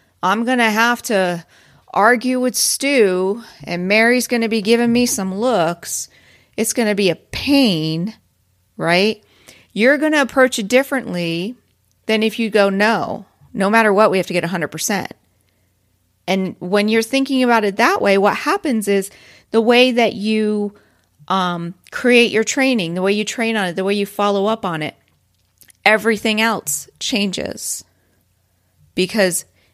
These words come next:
in your mind, when you're not seeing that hundred percent, you're like, "Okay, what else can I do to get there?"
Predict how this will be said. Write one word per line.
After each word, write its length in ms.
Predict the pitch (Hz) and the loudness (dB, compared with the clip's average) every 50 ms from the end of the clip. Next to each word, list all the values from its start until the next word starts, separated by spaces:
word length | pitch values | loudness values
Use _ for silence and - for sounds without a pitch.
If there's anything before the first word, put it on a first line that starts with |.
| _ - | _ -2
in 160 | 190 208 214 | 0 2 2
your 160 | 220 220 208 | 2 2 2
mind, 440 | 202 196 208 226 240 226 190 170 170 | 0 0 0 2 2 2 2 0 0
when 140 | 180 180 185 | -2 -2 0
you're 120 | 196 202 | 0 0
not 180 | 208 202 - - | 0 0 0 -2
seeing 300 | - - 208 208 208 208 | -2 0 0 0 0 0
that 140 | 196 185 | 0 -2
hundred 260 | 202 226 190 185 180 - | -2 -2 -2 -2 -2 -2
percent, 320 | 180 175 - 226 214 165 | -4 -2 0 0 0 0
you're 100 | 175 175 | -2 -2
like, 160 | 170 165 165 | 0 0 0
"Okay, 240 | 175 175 - 208 180 | 0 0 0 0 0
what 160 | 165 170 170 | 2 2 2
else 220 | 185 170 - - - | 0 0 0 -2 -4
can 100 | 190 180 | -4 -2
I 80 | 175 | -2
do 180 | 170 - 170 160 | -2 -2 -2 -2
to 80 | 160 | -2
get 220 | 156 - 175 - - | -2 -2 -4 -4 -4
there?" 320 | - - - - - - | -4 -4 -4 -4 -6 -10